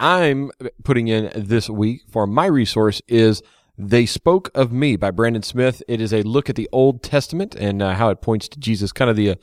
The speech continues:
the typology type book, you know, the, uh, the Christopher Wright book.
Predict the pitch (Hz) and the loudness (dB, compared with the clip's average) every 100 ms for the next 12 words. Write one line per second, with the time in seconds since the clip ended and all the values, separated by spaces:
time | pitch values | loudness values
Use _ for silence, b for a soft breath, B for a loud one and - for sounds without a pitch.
0 | b b b 98 - 101 104 107 101 107 | b b b -6 -2 0 4 2 2 -2
1 | 101 - 107 95 110 101 113 98 95 95 | -2 0 -2 2 0 0 0 0 0 0
2 | 92 92 92 90 - 120 - 107 107 113 | 0 0 -2 -6 -4 -6 -2 0 2 0
3 | - 113 107 | 2 2 2